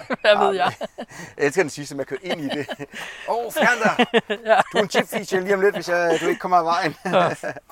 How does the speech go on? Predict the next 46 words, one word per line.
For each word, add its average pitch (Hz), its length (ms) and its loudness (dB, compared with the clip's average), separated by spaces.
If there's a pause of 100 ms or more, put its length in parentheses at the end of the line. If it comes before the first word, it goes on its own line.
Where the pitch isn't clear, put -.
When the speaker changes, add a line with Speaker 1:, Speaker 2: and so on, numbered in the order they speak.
(140)
Speaker 2:
<laughs> 190 520 -14
Christoffer, 147 380 0
det, 156 280 -2
det 165 80 -12
er 147 40 -8
super 190 280 -2
inspirerende, 160 580 4
og 160 60 2
det 143 60 -4
er 135 40 -4
jo 127 40 -6
sjovt 160 280 0
at 156 80 0
høre 147 260 0
det 147 160 -2
her 139 280 -2
fra, 131 440 2
fra 120 480 -2
dem, 127 180 -10
der 143 60 -4
ligesom 127 240 -10
bygger 131 260 -10
de 131 80 -12
her 127 540 -6
parker. 117 360 0 (360)
Har - 100 -10
du 139 60 -8
sådan, 165 340 -10
øh, 131 340 -8
nogle 139 240 -10
ting, 160 240 -8
du 151 40 -16
lige 143 140 -12
tænker, 143 280 -10
vi 139 60 -12
skal 135 160 -14
have 135 120 -12
med 123 100 -10
på, 120 560 -6
øh, 113 60 -16
falderebet 131 640 -6
her? 135 260 -6 (1300)
Omkring, 139 540 -4
hvis 131 180 -16
vi 127 80 -14
snakker 110 520 -8